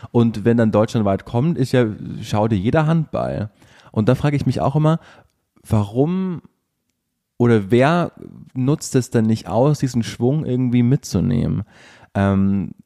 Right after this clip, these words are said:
in die Bundesliga, Handball oder was weiß ich, ist, weil da, da schauen ja auch nicht, f-,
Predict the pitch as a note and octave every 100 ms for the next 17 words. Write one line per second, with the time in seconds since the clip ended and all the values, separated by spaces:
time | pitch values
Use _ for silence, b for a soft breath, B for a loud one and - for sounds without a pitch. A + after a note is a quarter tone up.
0 | - A2 G2+ G2 G#2 F#2 - - E2+ E2+
1 | E2+ F2 - - F#2+ F2+ E2 D#2+ E2 F2+
2 | F2 E2 D2+ G1+ G1+ - G#2 G#2 F#2 F#2+
3 | F#2 F#2+ G2+ G#2+ G#2+ b b b b _
4 | - - A2 - A#2 A#2+ G#2+ - - -
5 | -